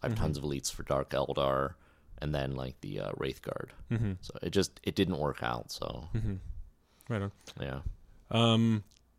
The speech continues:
Speaker 1: What about you? Hobby goals?
Speaker 2: Yeah. I mean, I'm kind of in the same boat for the next month. I got my, uh, my exam coming up.
Speaker 1: Oh, right.
Speaker 2: So, uh, I'm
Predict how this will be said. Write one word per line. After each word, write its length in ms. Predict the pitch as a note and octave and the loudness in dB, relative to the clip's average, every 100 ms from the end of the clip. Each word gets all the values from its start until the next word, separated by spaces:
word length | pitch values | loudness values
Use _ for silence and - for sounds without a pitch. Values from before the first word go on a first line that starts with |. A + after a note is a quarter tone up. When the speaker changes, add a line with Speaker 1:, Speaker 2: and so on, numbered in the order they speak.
| - | -2
Speaker 1:
What 100 | F2 | 2
about 180 | D2+ D2 | 4 2
you? 140 | D2 | 2
Hobby 320 | - D#2+ - | 0 -2 -2
goals? 340 | D#2+ F2 - - _ - - - - - - - | -2 -2 -4 -12 _ -14 -14 -12 -16 -18 -16 -8
Speaker 2:
Yeah. 480 | D3+ F3+ D#3+ G#2+ G2+ - _ _ _ _ | 0 6 8 8 4 -6 _ _ _ _
I 80 | C#3 | 2
mean, 360 | C#3+ C#3+ C#3 C3 - | 4 4 4 0 -4
I'm 140 | A#2+ C3 | -2 2
kind 120 | C3 | 2
of 60 | B2+ | 2
in 80 | |
the 80 | B2+ | 0
same 200 | A2+ A#2 | 0 2
boat 180 | A2 A#2+ | 2 2
for 100 | B2 | 0
the 60 | A#2 | -2
next 180 | A2+ | 0
month. 220 | A2 A#2 G2+ | 0 -2 0
I 40 | |
got 140 | G#2 | 0
my, 380 | G2+ G2 F#2+ F#2+ | 0 0 0 0
uh, 340 | F#2 F2+ F2 F2+ F#2+ _ _ - | -2 -2 -4 -6 -10 _ _ -8
my 120 | F#2 | -6
exam 300 | F#2 F#2+ F#2+ | -6 -6 -4
coming 220 | G#2+ G#2+ | -2 0
up. 160 | A2+ - _ _ _ _ - | 0 -2 _ _ _ _ 4
Speaker 1:
Oh, 420 | F2+ G2 A#2+ C3+ G#2 | 12 12 12 12 10
right. 260 | F2 G#2+ | 8 10
Speaker 2:
So, 380 | E2+ A2 G2 F#2+ | 8 6 6 6
uh, 400 | F#2+ F#2 F#2 F#2 F#2 _ _ _ _ | 4 4 4 2 -2 _ _ _ _
I'm 440 | B2+ C3+ C#3+ C#3 | 4 6 8 6